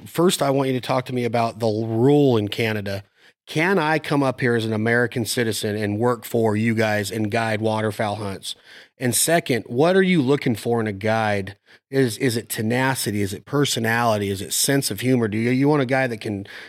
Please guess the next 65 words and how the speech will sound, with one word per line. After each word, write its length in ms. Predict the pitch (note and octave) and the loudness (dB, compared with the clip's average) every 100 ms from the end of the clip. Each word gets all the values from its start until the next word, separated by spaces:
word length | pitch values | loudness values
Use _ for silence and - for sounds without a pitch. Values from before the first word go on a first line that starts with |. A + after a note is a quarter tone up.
| _ | _
you 220 | - C3+ | -6 -2
know, 100 | A#2+ | 0
rap 440 | A2+ A2+ B2+ C3 C3 | 0 0 0 0 0
a 40 | |
little 220 | A#2 A#2 | 0 2
bit 140 | A2 A#2+ | 0 0
in 80 | A2 | -2
the 80 | |
blind 340 | G2+ A#2 B2 A#2 | 0 0 2 0
with 80 | A2 | -4
the 80 | |
clients 480 | G#2+ B2+ B2+ B2+ A#2 | -4 0 2 0 -2
as 100 | A2 | -6
far 200 | - A#2 | -4 -2
as 80 | G#2+ | 0
being 180 | A#2+ B2 | 0 0
able 160 | A#2+ | 0
to 60 | A2+ | -2
hold 200 | B2 B2 | 0 0
a 40 | |
conversation 720 | G#2 B2+ A2 G#2 B2 B2 A#2 G#2+ | 0 -2 -2 -2 0 0 -2 -4
and 80 | |
keeping 260 | G#2 A#2+ A#2 | -2 -2 0
them 180 | A2+ G#2 - - - - | -2 -4 -8 -16 -16 -2
in 160 | C3+ | 0
the 80 | A#2+ | 2
know 380 | A2+ B2 B2+ A2 | 2 2 2 0
and 100 | G#2 | -2
stuff? 320 | C3 G#2+ - | -2 -2 2
What, 220 | D#3 F3+ | 2 4
what 160 | D#3 G3+ | 4 4
do 60 | |
you 100 | A#3 | 4
look 160 | C#3 C#3+ | 4 2
for 200 | D3 C3+ | 2 2
when 120 | B2 | 4
you 80 | C3 | 4
go 100 | C3+ | 2
to 80 | A2 | 2
hire 300 | C3 C#3 B2 | 0 2 2
'em? 80 | A#2+ | 0
Because 320 | A#2 C#3+ - - - | 0 0 0 -12 -6
you've 160 | E3 G3+ | 0 2
had 160 | G3+ | 2
a 40 | D3+ | 2
lot 280 | C3+ D3+ D3+ | 4 4 2
of 80 | |
guides 480 | C3 C#3 D3+ D3 - - - - | 2 2 2 0 -4 -16 -20 -4
that 240 | C3+ B2+ - | -2 0 0
have 240 | C#3+ A#2+ | 0 2
lasted 440 | B2 C#3 D3 D3 B2+ | 2 0 0 -2 0
a 60 | |
year 340 | A2+ A#2+ C#3 D#3+ | 2 2 2 2
because 440 | D3 - B2+ G#2+ | 0 0 -2 0
they 180 | A#2+ A#2 | 0 0
either 260 | B2+ A#2+ | 2 2
moved 320 | A2+ B2+ C3+ B2 | 4 4 4 2
on, 280 | B2 D3+ | 2 2
but 100 | C#3 | 2
you've 140 | C3+ C3 | 0 2
had 180 | D#3+ A#2+ | 0 0
a 60 | |
lot 400 | G2 A2+ E3 G3 | 0 2 4 4
of 100 | C3+ | 2
guides 440 | A2 G#2 G#2+ G#2+ | 0 -2 -2 -4